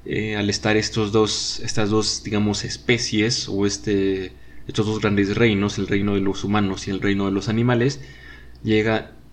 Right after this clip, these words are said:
irremediablemente a una confrontación. También tiene otro texto que se llama Mencía, del cual es muy interesante en el aspecto del, del retrofuturismo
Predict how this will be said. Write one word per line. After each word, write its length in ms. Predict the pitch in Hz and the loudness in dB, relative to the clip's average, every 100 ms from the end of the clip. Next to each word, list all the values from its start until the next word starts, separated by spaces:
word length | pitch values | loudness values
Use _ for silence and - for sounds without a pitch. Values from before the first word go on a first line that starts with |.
| - - - | -20 -20 -8
irremediablemente 920 | 123 113 110 110 110 110 107 120 110 117 | -2 2 2 2 2 0 0 0 0 -2
a 60 | |
una 220 | 104 104 | 0 0
confrontación. 680 | 104 98 104 98 92 - 95 - - - - - - - | 0 -2 -2 -4 -4 -4 -4 -4 -8 -14 -16 -20 -14 -2
También 500 | 107 117 120 120 123 - - - - | 4 6 6 4 0 -12 -18 -18 -10
tiene 280 | 113 110 113 | -2 2 2
otro 240 | 117 110 | 2 0
texto 760 | - 110 - - 117 117 131 - - - - | 4 2 2 2 4 4 0 -10 -20 -20 -16
que 120 | - 104 | -6 -4
se 120 | 107 | 0
llama 200 | 101 104 | 2 2
Mencía, 680 | 101 104 - 135 117 117 - - - - | 2 0 2 2 2 0 -8 -20 -20 -14
del 240 | 104 98 95 | -2 -2 0
cual 560 | 113 110 107 110 95 - - - - | 2 4 4 2 -2 -12 -20 -20 -8
es 180 | 113 107 | -6 0
muy 560 | 120 123 127 123 123 - - - | 2 4 4 2 -2 -8 -18 -10
interesante 760 | 113 107 104 101 120 120 120 110 | -6 -2 0 0 2 0 0 -2
en 120 | 101 | 0
el 80 | 98 | -2
aspecto 480 | 92 - 104 - 104 | -4 -6 -4 0 0
del, 400 | 95 95 92 92 - - - - | 2 0 -4 -10 -16 -20 -20 -6
del 180 | 110 101 | -2 0
retrofuturismo 1120 | 98 104 110 - 101 110 127 127 110 117 127 | 2 2 0 -2 -2 4 4 4 2 2 0